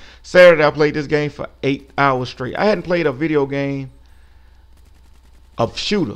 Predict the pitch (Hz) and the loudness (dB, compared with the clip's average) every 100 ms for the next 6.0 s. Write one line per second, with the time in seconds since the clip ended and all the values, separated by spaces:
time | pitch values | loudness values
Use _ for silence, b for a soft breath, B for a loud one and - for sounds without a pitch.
0 | - 131 127 135 151 127 117 127 - 104 | -12 -6 -2 -2 -2 -4 -2 -6 -6 -12
1 | - 101 107 104 107 110 - 113 110 117 | -10 -12 -12 -10 -8 -8 -6 -6 -4 -6
2 | 120 113 120 117 117 107 104 98 101 98 | -4 -4 -4 -4 -8 -12 -12 -10 -12 -14
3 | - b b 143 175 170 175 165 139 - | -18 b b 2 2 0 -4 -2 -2 -4
4 | 175 160 113 104 - b b b b - | -6 -6 -8 -14 -20 b b b b -10
5 | 107 - 147 143 143 139 135 139 110 | -8 -2 0 4 2 2 -2 -10 -10